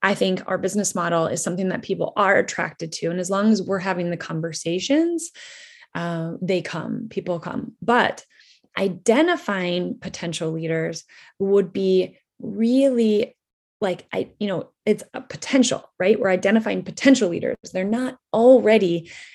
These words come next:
in a leadership type role. So new and fresh people, I believe, fix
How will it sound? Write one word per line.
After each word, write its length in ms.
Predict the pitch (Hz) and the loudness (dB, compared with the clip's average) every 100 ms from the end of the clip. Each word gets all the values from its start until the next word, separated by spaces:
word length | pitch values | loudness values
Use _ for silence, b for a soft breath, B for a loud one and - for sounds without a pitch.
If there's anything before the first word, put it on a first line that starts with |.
| _ | _
in 180 | 208 208 | 2 2
a 200 | 185 190 | 2 0
leadership 600 | 185 208 202 180 170 165 | 2 4 4 4 -4 -6
type 280 | - 165 156 | -8 -8 -8
role. 560 | - 226 208 - - _ _ _ _ _ _ _ _ - B B B | 2 4 6 4 -4 _ _ _ _ _ _ _ _ -18 B B B
So 400 | - 233 214 - | 4 6 6 4
new 380 | 214 214 247 285 | 4 6 6 6
and 280 | - 220 208 | 2 -4 -4
fresh 400 | - 214 214 - | -4 -4 -4 -6
people, 480 | - 214 202 220 - | -8 -4 0 0 0
I 180 | 202 202 | -2 0
believe, 460 | 196 196 190 180 - - | 0 0 2 0 -4 -20
fix 640 | - - 180 202 - | -20 -2 -2 -2 -8